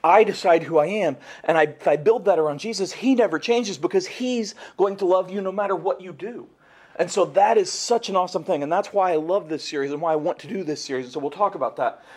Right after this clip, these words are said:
But essentially it just means, and I've said this a thousand times and I'm saying it for a reason, you are enough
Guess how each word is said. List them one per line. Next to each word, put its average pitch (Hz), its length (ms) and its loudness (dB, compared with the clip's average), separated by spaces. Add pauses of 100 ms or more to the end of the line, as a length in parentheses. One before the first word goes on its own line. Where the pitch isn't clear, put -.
(180)
But 160 100 6
essentially 220 480 2
it 139 40 -2
just 151 200 -4
means, 156 340 -2 (440)
and 147 100 6
I've 139 100 4
said 214 200 4
this 160 160 4
a 151 60 -4
thousand 190 380 2
times 190 280 -2
and 151 80 -2
I'm 147 80 0
saying 214 260 -6
it - 120 -10
for 135 140 0
a 127 40 0
reason, 156 380 -8 (360)
you 202 280 -6
are 196 160 0
enough - 680 -8